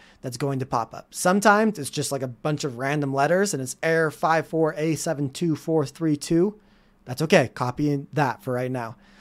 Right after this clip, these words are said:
Sometimes it's more descriptive, you know, "Error fourteen, because of this and this, you know, because of you did this, this is not working." Sometimes they're very descriptive, sometimes they're less descriptive,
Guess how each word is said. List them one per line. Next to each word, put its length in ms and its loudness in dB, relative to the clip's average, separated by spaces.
Sometimes 460 4
it's 160 -4
more 140 4
descriptive, 580 -2
you 100 -8
know, 280 -4
"Error 260 4
fourteen, 840 2
because 320 0
of 120 0
this 320 4
and 200 0
this, 480 -4
you 120 -8
know, 260 -6
because 320 0
of 80 2
you 60 2
did 180 0
this, 280 2
this 220 -2
is 120 -6
not 180 0
working." 380 -6
Sometimes 360 2
they're 100 6
very 220 6
descriptive, 540 -2
sometimes 360 -4
they're 100 0
less 220 0
descriptive, 600 -6